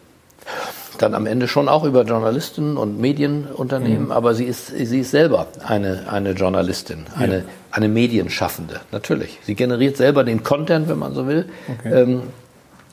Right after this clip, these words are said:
Speaker 1: und vertreibt ihn auch.
Speaker 2: Hätten Sie sie auch gern hier gehabt in Ihrem Studio zum Podcast?
Speaker 1: Ja, klar.
Speaker 2: Aber
Speaker 1: Kann ja noch sein.
Speaker 2: die haben Sie nicht gekriegt. Sonst kriegen Sie fast jeden. Ist, äh, ist erstaunlich, ne? Vorstandsvorsitzende, C E Os,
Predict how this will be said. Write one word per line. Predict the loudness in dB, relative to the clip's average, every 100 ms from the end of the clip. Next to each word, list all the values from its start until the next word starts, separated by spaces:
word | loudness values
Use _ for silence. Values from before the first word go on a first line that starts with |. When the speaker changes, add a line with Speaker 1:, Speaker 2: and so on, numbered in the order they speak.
| -6
Speaker 1:
und | -2
vertreibt | 0 0 0 -2
ihn | -8
auch. | -10 -12 -16 -4
Speaker 2:
Hätten | 0 2 2
Sie | 2
sie | 4
auch | 2 2
gern | 0 2
hier | 2
gehabt | 2 -2 -4
in | -4
Ihrem | -4
Studio | -4 -4 -2 -4 -8 -18 -20 -20 _ -12
zum | -8 -4
Podcast? | -2 -2 -4 -6 -8 -20 -20 _ _ 2
Speaker 1:
Ja, | 2 2 -8 -8
klar. | 0 0 -2 -12 -20 _ _ _ _ _ -2
Speaker 2:
Aber | 2 2 2
Speaker 1:
Kann | 2 2
ja | 2
noch | 0
sein. | 0 -2 -4 -12 -2
Speaker 2:
die | 0
haben | 2
Sie | 2
nicht | 2 0
gekriegt. | -8 -10 -10 -10 -16
Sonst | 0 2 2 2
kriegen | 2 4
Sie | 4
fast | 4 0 0
jeden. | -6 -6 -10 -16 -4
Ist, | -2 0 0
äh, | 0 0
ist | 0 2
erstaunlich, | 2 4 2 2 -2
ne? | 0 0 -2
Vorstandsvorsitzende, | 0 0 2 0 0 -2 -2 0 2 0 -2 -2 0 -2 -4 -12 -20
C | -8 0 2
E |
Os, | 4 4 4 2 -6